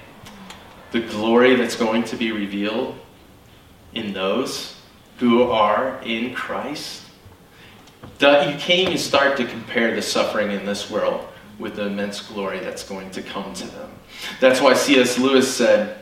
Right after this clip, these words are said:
"The dullest and most uninteresting person you can talk to may one day be a creature which, if you saw it now,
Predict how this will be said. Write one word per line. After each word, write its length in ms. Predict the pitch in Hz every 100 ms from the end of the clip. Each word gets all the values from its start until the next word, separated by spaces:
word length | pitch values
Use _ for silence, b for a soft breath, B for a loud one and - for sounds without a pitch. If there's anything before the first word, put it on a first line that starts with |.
| - - _ - -
"The 180 | 127 123
dullest 800 | 123 135 143 160 170 170 - -
and 120 | 127
most 280 | 120 127 127 143
uninteresting 1000 | 143 160 160 160 156 147 - 147 131 127
person 680 | - 156 156 180 185 196 B B B
you 160 | 262
can 140 | - 117
talk 360 | 143 143 147
to 260 | - 175 185
may 280 | 127 113 113
one 280 | 123 165
day 260 | 170 170 160
be 200 | 147 160
a 140 | 127
creature 460 | - 151 170 - 170
which, 320 | 135 143 -
if 160 | 120 117
you 100 | 117
saw 440 | - - 120 -
it 160 | - -
now, 520 | 127 113 131 175 175